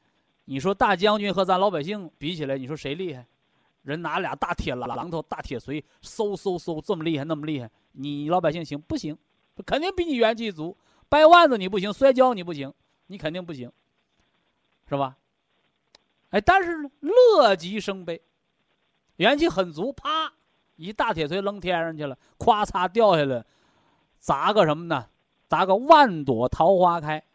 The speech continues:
脑瓜砸爆了。你这人胳膊也好，腿也好，脖子也没有颈椎病，腿也没有骨质增生，腰椎间盘也不突出，胆囊炎也没有，脂肪肝也没有，啥病没有，一个锤子扔天上掉下来，脑袋砸破了，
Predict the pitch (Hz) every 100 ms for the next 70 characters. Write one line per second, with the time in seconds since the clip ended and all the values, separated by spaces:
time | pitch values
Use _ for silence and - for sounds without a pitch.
0 | _ 160 170 185 247 269 196 214 277 330
1 | 294 - _ _ _ _ _ _ 165 247
2 | 339 302 - 359 427 359 285 - 165 -
3 | - _ _ _ _ - 190 175 269 -
4 | 135 135 _ _ 196 339 440 370 262 214
5 | 240 240 180 165 190 190 220 190 180 220
6 | 302 269 190 202 202 151 151 165 156 160
7 | 143 139 - - - 330 381 370 370 359
8 | 311 285 226 320 220 220 196 185 180 151
9 | 208 302 285 302 180 151 143 120 180 190
10 | 320 339 349 254 151 139 _ - - -
11 | 208 415 320 170 190 117 _ _ - 214
12 | 381 - 240 277 269 262 247 233 226 214
13 | 269 202 160 135 139 127 220 208 156 160
14 | 143